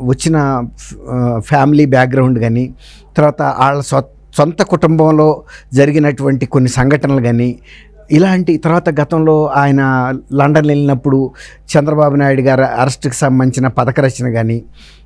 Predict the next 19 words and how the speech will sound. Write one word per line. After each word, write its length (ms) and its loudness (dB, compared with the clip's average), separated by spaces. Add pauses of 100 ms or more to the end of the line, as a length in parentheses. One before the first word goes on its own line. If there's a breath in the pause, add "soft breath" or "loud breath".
(140)
ఆయన, 360 0
వాళ్ళు 320 0
చెప్తున్నారు 400 0
కదా, 200 -2
"మాకు 320 -2
ఆదేశాలు 440 0
పైనుంచి 460 0
ఉన్నాయి, 480 -2 (360 loud breath)
కాబట్టి 340 0
మీ 200 2
మీద 260 0
ఏ 280 2
సెక్షన్ 380 -4
ఉన్నా 260 -2
లేకపోయినా, 580 0
ఏ 200 0
కారణం 400 -2
ఉన్నా 220 -2
లేకపోయినా 580 -4